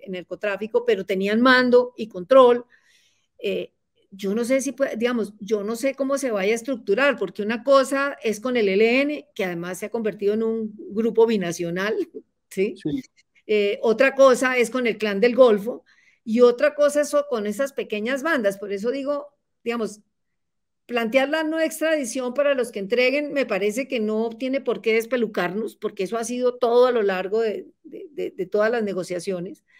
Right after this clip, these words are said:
Speaker 1: Pero la pregunta es con quién y cómo y cuándo,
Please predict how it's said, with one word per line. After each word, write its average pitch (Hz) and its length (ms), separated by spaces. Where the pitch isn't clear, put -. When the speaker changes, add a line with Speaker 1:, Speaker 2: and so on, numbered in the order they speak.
Speaker 1:
Pero 220 220
la 208 160
pregunta 208 600
es 247 240
con 190 280
quién 233 240
y 254 100
cómo 240 340
y 226 60
cuándo, 196 560